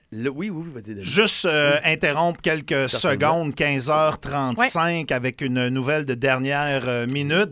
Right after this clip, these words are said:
Speaker 1: Oui.
Speaker 2: Euh, il y en a peut-être qui vont être surpris, euh, d'apprendre que Marois Risky ne réintégrera pas le camp des libéraux de
Speaker 3: Ch-
Speaker 2: Monsieur Milliard.
Speaker 3: Ouais, Charles Milliard, le nouveau chef du, euh, P L Q, qui avait dit que la décision serait prise d'ici la fin de la semaine.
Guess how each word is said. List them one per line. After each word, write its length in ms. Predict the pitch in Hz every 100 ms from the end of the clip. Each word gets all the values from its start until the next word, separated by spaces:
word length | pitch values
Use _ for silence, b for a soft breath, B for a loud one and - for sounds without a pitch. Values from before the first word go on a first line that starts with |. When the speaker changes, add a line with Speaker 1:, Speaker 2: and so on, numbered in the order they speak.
| 120
Speaker 1:
Oui. 60 |
Speaker 2:
Euh, 100 | 139
il 60 | 135
y 60 |
en 120 | 135 143
a 60 |
peut-être 240 | - 208 214
qui 100 | 151
vont 160 | 151
être 120 | 175 -
surpris, 600 | - 185 - 170 196 254 B B B
euh, 160 | 131 139
d'apprendre 420 | 139 135 156 175
que 80 | 165
Marois 380 | 143 147 151 170
Risky 420 | 147 131 - 208
ne 140 | 180 139 135 202 233 190
réintégrera 640 | - 226 180 165 170 156 151 -
pas 160 | 180 170 B B
le 140 | 117
camp 280 | 127 156 165
des 300 | 131 127 120 135
libéraux 480 | 190 175 175 208 135
de 40 | 135
Speaker 3:
Ch- 240 | 175 180
Speaker 2:
Monsieur 320 | 175 - 240
Milliard. 380 | 208 135 117 175
Speaker 3:
Ouais, 120 | 254 214
Charles 220 | 220 208
Milliard, 360 | 208 202 208 214
le 80 |
nouveau 220 | 180 180 180
chef 200 | 208 196
du, 220 | 175 175
euh, 80 | 175
P 100 | 185
L 100 | 165
Q, 160 | 214
qui 100 | 202
avait 140 | 175 160
dit 120 | 190
que 80 | 185
la 40 |
décision 420 | 165 160 - 180
serait 340 | 180 175 165 160
prise 260 | - 196
d'ici 320 | 165 - -
la 160 | 214 165
fin 300 | - 208 196
de 140 | 180
la 220 | 170 165 165
semaine. 460 | - 190 180 220